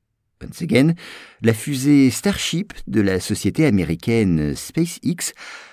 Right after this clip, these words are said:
a réalisé des progrès importants lors de son troisième vol d'essai jeudi, accomplissant bon nombre de ses objectifs. Alors on commence avec la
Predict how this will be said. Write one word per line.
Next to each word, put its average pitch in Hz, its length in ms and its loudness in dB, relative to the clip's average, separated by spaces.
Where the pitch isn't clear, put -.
a 117 60 0
réalisé 151 640 2
des 135 180 2
progrès 143 520 0
importants 139 800 0
lors 135 420 0
de 104 120 -2
son 160 380 -2
troisième 151 720 -2
vol 120 340 2
d'essai 131 680 2
jeudi, 87 500 0
accomplissant 104 920 -2
bon 120 320 2
nombre 123 500 2
de 110 160 0
ses 104 240 -2
objectifs. - 680 -2
Alors 175 180 4
on 151 140 4
commence 110 500 0
avec 107 320 0
la 101 240 -2